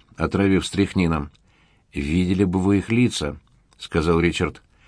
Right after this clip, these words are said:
«Они не боялись закона, они не боялись людей,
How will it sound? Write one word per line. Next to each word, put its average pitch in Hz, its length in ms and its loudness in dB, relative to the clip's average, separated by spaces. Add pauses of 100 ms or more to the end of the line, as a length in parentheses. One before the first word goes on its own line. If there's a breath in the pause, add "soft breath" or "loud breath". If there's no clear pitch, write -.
(280 soft breath)
«Они 107 220 2
не 127 120 4
боялись 120 380 4
закона, 123 680 -2 (400)
они 95 240 2
не 110 100 4
боялись 107 460 2
людей, 123 540 2